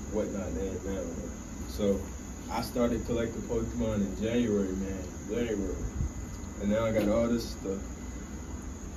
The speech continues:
So from January, that's not even it. I done had a base set, Charizard, man, I had all that stuff.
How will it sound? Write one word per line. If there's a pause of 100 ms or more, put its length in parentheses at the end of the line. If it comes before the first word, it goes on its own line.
(280)
So
from
January, (560)
that's
not
even
it.
I
done
had
a
base
set,
Charizard,
man,
I
had
all
that
stuff.